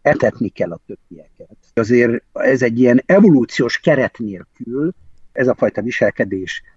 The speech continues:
nem nagyon lenne. Így aztán a szociális evésnek, a közösségi evésnek azért van egy ilyen hatalmas érzelmi töblete. Ha visszagondolunk arra, hogy a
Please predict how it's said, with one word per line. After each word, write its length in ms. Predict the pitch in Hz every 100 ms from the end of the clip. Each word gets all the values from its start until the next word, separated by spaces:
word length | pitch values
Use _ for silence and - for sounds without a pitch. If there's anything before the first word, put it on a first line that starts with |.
| _
nem 260 | 117 117 101
nagyon 300 | 95 92 87
lenne. 260 | 90 - 101 _ _
Így 120 | 147 151
aztán 200 | - 135
a 40 |
szociális 800 | - 233 - 233 156 117 117 -
evésnek, 420 | 104 98 - 107
a 60 | -
közösségi 760 | 185 190 - - 147 117 117
evésnek 580 | 104 87 90 - - - -
azért 300 | 107 127 131
van 180 | 214
egy 200 | 156 120 117
ilyen 400 | 127 131 143 - _
hatalmas 600 | - 151 120 101 113 -
érzelmi 540 | 135 113 - 107 104 101
töblete. 600 | 160 113 92 - - - -
Ha 140 | 120
visszagondolunk 680 | - 220 254 220 160 135 -
arra, 220 | 151 160
hogy 160 | 131
a 120 | 123